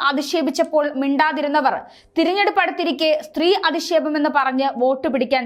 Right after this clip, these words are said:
ശ്രമിക്കുന്നു. കെ കെ ശൈലജയുടെ പരാജയത്തെ ഭയക്കുന്നുണ്ടെന്ന് ഇതിലൂടെ മനസ്സിലാക്കാം.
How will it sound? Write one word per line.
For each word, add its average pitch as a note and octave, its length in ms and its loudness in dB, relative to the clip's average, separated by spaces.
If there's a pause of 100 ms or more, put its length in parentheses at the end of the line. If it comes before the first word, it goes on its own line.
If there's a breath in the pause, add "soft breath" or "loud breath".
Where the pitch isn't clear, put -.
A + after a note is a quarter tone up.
ശ്രമിക്കുന്നു. A3+ 460 -4 (540 soft breath)
കെ C4+ 120 4 (100)
കെ D#4+ 100 2 (100)
ശൈലജയുടെ D4+ 580 0
പരാജയത്തെ D#4 560 0 (120)
ഭയക്കുന്നുണ്ടെന്ന് C#4+ 760 0 (160)
ഇതിലൂടെ C4 380 2
മനസ്സിലാക്കാം. A3 640 -2